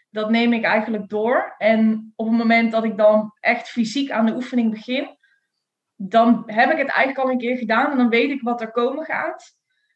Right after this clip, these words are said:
En vaak helpt het dan ook om, als ik weet dat het een hele moeilijke, zware oefening wordt, waarin ik heel erg buiten adem ben. Want dat is echt het oncomfortabele, het buiten adem zijn en, eh,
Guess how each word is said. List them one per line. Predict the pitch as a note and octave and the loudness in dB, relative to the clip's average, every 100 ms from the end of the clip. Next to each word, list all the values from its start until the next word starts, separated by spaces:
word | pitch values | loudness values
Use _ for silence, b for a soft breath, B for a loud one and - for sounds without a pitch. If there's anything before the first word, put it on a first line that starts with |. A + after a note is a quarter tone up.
| _ | _
En | - A3+ A3+ | 0 2 2
vaak | B3 A3 A#3 | 0 0 0
helpt | A#3 B3 | -2 -2
het | B3+ | -4
dan | B3 A#3+ | -2 0
ook | A#3 A3+ - | 0 -2 -6
om, | G#3+ A3 A3 A3 | -2 0 -2 -2
als | A3+ A3+ | -2 -2
ik | A#3+ A3+ | -4 -8
weet | G3+ G#3+ A#3 - | -2 0 -2 -4
dat | A3 A3 | -6 -4
het | G#3+ | -6
een | G#3 | -6
hele | G#3+ G#3+ A#3 A3 G3+ G3 G3 | -6 -2 0 2 2 2 2
moeilijke, | A3 B3+ B3 B3 G#3 G3 | 4 6 4 0 -2 -4
zware | - G#3+ G#3+ B3 B3+ | -4 0 2 2 -2
oefening | B3+ C4 A#3 A3 | -6 -6 -4 -2
wordt, | G#3+ G#3 G#3 | -4 -6 -4
waarin | G#3+ G#3+ | -2 -2
ik | G#3+ | -6
heel | G#3 A3 | -4 -2
erg | G#3+ G#3+ | -2 2
buiten | G#3 G#3+ - | 2 2 0
adem | - G3+ B3 A#3 | -2 0 2 2
ben. | A#3 C#4 - _ b b | 0 -4 -8 _ b b
Want | - G#3 | -8 -2
dat | A3 | 0
is | A#3+ - | -2 -2
echt | A3+ A3+ | -4 -4
het | A3 | -6
oncomfortabele, | B3+ B3 B3 A#3 - A3+ G3+ A#3 C4+ C4 | 2 2 2 -2 -4 -4 0 0 0 0
het | A3+ G#3+ F#3+ | -2 -4 -2
buiten | G3+ G#3+ - | 0 0 -2
adem | A3 A3+ G#3+ | 0 0 -2
zijn | A3 G3 G3+ | -2 -4 -4
en, | F#3+ G3 G3 _ _ _ _ _ - | -6 -10 -12 _ _ _ _ _ -4
eh, | G#3 G3+ G3 | 0 2 0